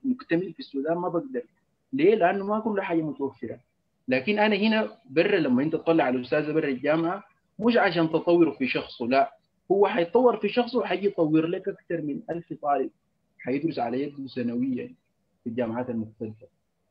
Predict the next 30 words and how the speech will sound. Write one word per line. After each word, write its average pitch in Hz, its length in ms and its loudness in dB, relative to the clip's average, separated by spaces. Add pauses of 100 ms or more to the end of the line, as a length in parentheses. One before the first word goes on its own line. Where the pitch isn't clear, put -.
ف-، 147 320 -4
فإذن 160 480 0 (480)
ال-، 131 180 -2
القضية 151 440 -2
بتاعت 147 280 -4
ال-، 143 360 -6
أنت 180 160 -6
إذا 156 260 4
دار 175 180 4
تنهض 156 500 -2
بالسودان، 139 640 0
نحن 156 240 -2
إذا 127 240 2
دايرين 127 320 2
نمرق 139 240 -2
السودان 131 400 -2
ده 143 80 -2
لبر 117 340 -2
الأمان، 127 540 -4 (460)
لابد 143 500 0
من 123 160 0
إنه 135 160 -4
نحن 127 280 -4
نضع 131 260 0 (400)
البحث 120 540 -10
العلمي 123 480 -2
واحد 131 380 0
من 110 140 -2
أولويات 110 560 -8
الدولة. 110 460 -6